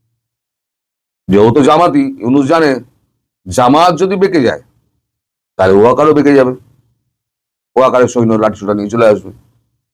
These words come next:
এই অবস্থার মধ্যে তাহলে এখন ইউনূস কি করবে? ওই গানই তো তাই গাইতে হবে, "আমার স্বাদ না মিটিল, আশা না পড়িল, সকলই ফুরায় যায় মা।" তা আপনারা একটু খোঁজ খবর নিন,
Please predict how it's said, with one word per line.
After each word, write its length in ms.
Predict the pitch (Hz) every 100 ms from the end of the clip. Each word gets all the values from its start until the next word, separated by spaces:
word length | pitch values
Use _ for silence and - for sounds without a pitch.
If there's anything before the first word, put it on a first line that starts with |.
| _ _ _ _ _ _ _ _ -
এই 180 | 214 208
অবস্থার 460 | 185 190 185 165
মধ্যে 340 | 127 117 120 95 - _ _ _ _ _ _ _ 107
তাহলে 160 | 123 -
এখন 260 | 107 139 135
ইউনূস 400 | 107 110 147 170 - _ _ _ _ _ _ _
কি 80 | 160 156
করবে? 340 | 117 104 87 - _ _ _ _ _ _ _ _ _ _ -
ওই 100 | 104
গানই 220 | 117 120 135
তো 60 |
তাই 160 | 135 135
গাইতে 260 | 120 120 127
হবে, 160 | 113
"আমার 160 | 104 117
স্বাদ 280 | - 117 120
না 140 | 120
মিটিল, 340 | 117 113 123 139 180 190 - _
আশা 240 | 107 113 120
না 120 | 107
পড়িল, 300 | 95 107 113 139
সকলই 460 | 147 - 104 101 95
ফুরায় 380 | - 98 82 80
যায় 220 | 78 69
মা।" 160 | 64 - _ _ _ _ _ _ _ _ _ _ _ _ _ _ _ _ -
তা 40 |
আপনারা 200 | 95 104
একটু 120 | 104 104
খোঁজ 160 | 110 -
খবর 200 | 131 127
নিন, 260 | 147 147